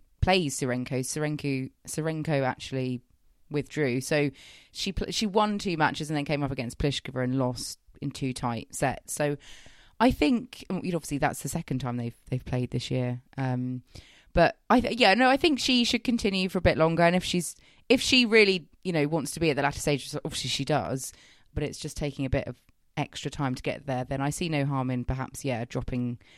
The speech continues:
dropping down a notch. But I think, you know, it, it is still early days, and I think she's, you know, this is the deepest she's gone so far, and, um, I'm sure with time, results will come. Um, she's too good a player for them, for them not to.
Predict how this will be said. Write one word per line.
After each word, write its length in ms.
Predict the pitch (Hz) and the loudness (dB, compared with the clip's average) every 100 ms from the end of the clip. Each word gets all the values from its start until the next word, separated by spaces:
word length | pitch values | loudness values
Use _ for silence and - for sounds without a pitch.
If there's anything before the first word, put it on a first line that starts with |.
| - | -2
dropping 300 | 185 - 147 | 0 2 2
down 240 | 143 131 | 2 2
a 60 | 123 | 2
notch. 360 | 123 120 - - | -2 -4 -4 0
But 100 | 151 | 2
I 80 | |
think, 400 | 156 214 160 - | 2 0 0 -2
you 60 | 147 | -2
know, 60 | 131 | -2
it, 160 | - | -4
it 160 | - 170 | -6 -2
is 140 | 160 | -2
still 240 | - 151 131 | -2 0 2
early 220 | 131 131 | 0 0
days, 280 | 127 123 127 | -4 -4 -4
and 60 | |
I 60 | 135 | -4
think 240 | 147 110 | -4 -6
she's, 360 | - 131 127 - - - _ _ _ | -2 -2 -4 -8 -20 -20 _ _ _
you 100 | 160 | -4
know, 120 | 127 | -2
this 160 | 127 - | -4 -6
is 100 | 131 | -6
the 80 | 135 | -4
deepest 380 | 139 127 127 - | -4 -4 -4 -4
she's 160 | 131 | -4
gone 240 | - 120 123 | -2 -2 -2
so 180 | 123 | -4
far, 320 | 123 127 120 120 | -4 -4 -2 -4
and, 200 | 120 113 - | -6 -8 -10
um, 360 | 123 127 123 - _ - | -8 -6 -8 -10 _ -4
I'm 140 | 147 | -4
sure 460 | 139 185 156 135 127 - _ - | 2 6 6 6 2 -6 _ 0
with 180 | 147 - | 0 0
time, 400 | - 131 123 120 | -2 0 0 -2
results 680 | 131 139 135 117 - - - - 131 | -2 0 0 -2 -6 -12 -14 -12 -4
will 180 | 131 120 | -4 -2
come. 460 | - 123 113 123 - - - - _ - | -4 -4 -4 -8 -14 -20 -20 -20 _ -6
Um, 200 | 131 123 | -4 -4
she's 220 | - 131 | -6 -6
too 200 | - 147 | -2 0
good 120 | 135 | 2
a 60 | 127 | 0
player 220 | 131 123 | -2 -4
for 140 | - | -2
them, 320 | 127 120 120 120 | -2 -2 -4 -6
for 100 | - | -2
them 140 | 139 127 | 0 0
not 200 | 127 - | -2 -6
to. 320 | - - | -6 -4